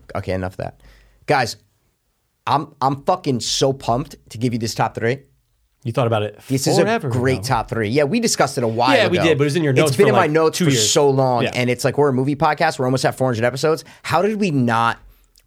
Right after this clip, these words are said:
Speaker 1: bang this out? You know
Speaker 2: I
Speaker 1: what I
Speaker 2: know,
Speaker 1: mean?
Speaker 2: I know.
Speaker 1: How did we not just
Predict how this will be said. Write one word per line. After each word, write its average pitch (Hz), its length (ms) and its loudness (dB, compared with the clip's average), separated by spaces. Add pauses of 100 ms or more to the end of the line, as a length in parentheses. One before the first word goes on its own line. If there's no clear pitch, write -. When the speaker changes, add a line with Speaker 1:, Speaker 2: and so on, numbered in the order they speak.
(180)
Speaker 1:
bang 139 320 0
this 139 220 0
out? 107 400 0
You 127 140 0
know 151 80 2
Speaker 2:
I - 20 2
Speaker 1:
what 185 80 2
I 190 80 4
Speaker 2:
know, - 40 2
Speaker 1:
mean? - 200 0
Speaker 2:
I 104 80 -4
know. 104 200 0
Speaker 1:
How 175 120 0
did 202 100 -2
we 196 80 -2
not 185 200 -2
just 123 180 -6